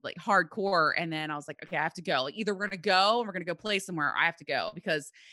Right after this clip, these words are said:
it was, it was a lot. It was intense, but it was so hot, and kissing her was so different. Uh, she was softer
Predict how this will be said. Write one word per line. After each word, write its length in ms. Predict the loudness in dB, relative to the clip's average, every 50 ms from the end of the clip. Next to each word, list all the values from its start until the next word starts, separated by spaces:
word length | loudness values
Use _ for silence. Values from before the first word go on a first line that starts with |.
| -20 -20 -20 -20 _ _ 0
it 140 | 2 4 4
was, 300 | 4 2 0 -4 -8 -8 -4
it 40 |
was 160 | -4 -4 -4 -4
a 60 | -6
lot. 380 | -2 2 4 4 4 4 4
It 60 | 2 -2
was 120 | -2 -4
intense, 300 | -8 -8 -6 -6 -6 -6
but 80 | -6 -8
it 60 | -8
was 100 | -8 -12
so 320 | -14 -8 -2 0 0 0 0
hot, 340 | -2 -2 2 4 4 4 4
and 120 | 0 -8 -8
kissing 420 | -6 -6 -6 -4 -2 -4 -4 -2
her 520 | -2 -2 -2 0 0 0 -2 -2 -4 -6 _ -16 -20 -20 -20 _ _ -8
was 140 | -8 -6
so 200 | -2 0 0 0
different. 460 | 2 0 -4 -4 -4 -4 -4 -4 -6 _ _ _ _ _ _ -8 -2
Uh, 380 | 2 2 2 2 0 -2 -6 -10 -8 -6
she 160 | -6 -6 -6
was 120 | -8 -12
softer 920 | -8 -2 2 2 4 4 2 0 -2 -2 0 2 4 4 4 2 0 -2